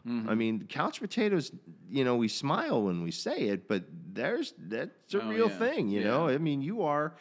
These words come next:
Speaker 2: you are becoming a, a tuber, <laughs>
Speaker 1: Right.
Speaker 2: you know? And so, uh, you know, so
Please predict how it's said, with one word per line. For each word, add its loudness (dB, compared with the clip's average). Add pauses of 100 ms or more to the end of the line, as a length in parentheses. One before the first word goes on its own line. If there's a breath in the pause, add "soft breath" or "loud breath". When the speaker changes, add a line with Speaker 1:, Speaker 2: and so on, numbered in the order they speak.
(280 loud breath)
Speaker 2:
you 2
are 4
becoming 0
a, 2
a -2
tuber, 0
<laughs> -16
Speaker 1:
Right. -2
Speaker 2:
you -2
know? 2
And 2
so, 4 (360 loud breath)
uh, 6
you 0
know, 4
so 4